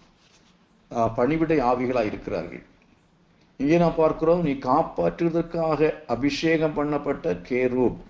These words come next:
என்று சொல்லியிருக்கிறது. தொண்ணூத்தி ஓராவது சங்கீதத்தை நேற்றைக்கு நாம பார்க்கும் பொழுது, "உன் பாதம் கல்லில் இடராதபடிக்கு அவர்கள் உன்னை தங்கள் கைகளில் ஏந்தி கொண்டு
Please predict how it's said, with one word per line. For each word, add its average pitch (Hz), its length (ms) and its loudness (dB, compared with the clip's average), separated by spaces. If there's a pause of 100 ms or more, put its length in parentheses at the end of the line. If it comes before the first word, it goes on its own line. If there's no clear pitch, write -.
(380)
என்று 101 240 -10
சொல்லியிருக்கிறது. 98 580 -8 (1800)
தொண்ணூத்தி 165 340 2
ஓராவது 165 160 6
சங்கீதத்தை 156 520 2
நேற்றைக்கு 143 420 -2
நாம 131 260 0
பார்க்கும் 131 380 -2
பொழுது, 127 340 -2
"உன் 117 200 -4
பாதம் 151 520 2
கல்லில் 127 460 -2
இடராதபடிக்கு 127 1080 0 (1400)
அவர்கள் 139 560 2
உன்னை 135 460 0
தங்கள் 127 440 0
கைகளில் 131 500 2
ஏந்தி 139 360 2
கொண்டு 143 500 0